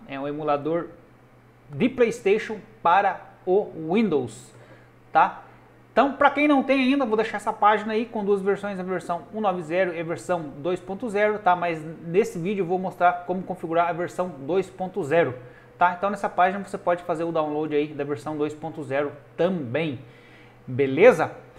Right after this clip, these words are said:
Ah, então eu não vou fazer um download porque eu já tenho instalado no meu computador, inclusive já estou com ele aberto aqui. Essa então é a versão dois ponto zero, imagino que para versões posteriores não vai mudar muita coisa, tá?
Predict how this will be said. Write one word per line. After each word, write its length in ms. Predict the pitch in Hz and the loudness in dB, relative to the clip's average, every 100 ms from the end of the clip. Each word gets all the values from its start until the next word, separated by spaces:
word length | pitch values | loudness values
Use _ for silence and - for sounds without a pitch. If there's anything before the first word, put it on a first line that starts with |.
| - - | -20 -8
Ah, 540 | 156 151 151 147 143 - - | 0 4 4 2 0 -6 2
então 220 | 233 262 | 2 4
eu 60 | |
não 60 | 247 | 2
vou 100 | 240 | 0
fazer 160 | 247 247 | 2 4
um 60 | |
download 300 | 226 220 233 | 6 6 4
porque 240 | 233 247 220 | 2 -2 0
eu 120 | 208 | 2
já 140 | 233 | 4
tenho 260 | 240 214 220 | 4 0 -4
instalado 420 | 196 220 196 190 | 0 4 6 6
no 80 | 196 | 2
meu 80 | 196 | -2
computador, 520 | 226 233 254 233 240 | -2 0 4 6 4
inclusive 600 | 214 - 196 170 208 180 | 2 -4 -4 -2 -4 -2
já 120 | 185 | -2
estou 360 | 185 - 190 180 | -2 0 0 0
com 260 | - 180 | -2 -6
ele 160 | 165 160 | -2 0
aberto 360 | 160 160 156 202 | 0 0 0 -2
aqui. 320 | 202 262 - | -2 -4 -2
Essa 300 | 175 196 196 | -2 -2 -4
então 340 | 185 185 180 | -6 -6 -4
é 80 | 180 | -2
a 20 | |
versão 420 | 170 180 - 190 165 151 | -2 -2 -2 -6 -6 -8
dois 320 | 139 208 214 | 2 2 2
ponto 340 | - 196 214 | -4 -6 -4
zero, 260 | 180 214 220 | 0 0 0
imagino 440 | 202 190 170 214 | -2 -2 -2 -4
que 80 | 214 - - | -8 -16 -2
para 160 | 170 208 | 0 2
versões 400 | 214 190 214 208 | 0 -2 -6 -8
posteriores 680 | 214 214 202 180 190 208 170 | -8 0 0 4 4 4 0
não 220 | 202 226 | -4 2
vai 160 | 185 208 | 2 2
mudar 260 | 202 180 | 2 2
muita 240 | 208 202 233 | 2 -2 0
coisa, 380 | 208 220 202 - - - - - - - - | 6 6 4 -10 -20 -20 -20 -20 -20 -8 2
tá? 240 | 175 190 | 2 0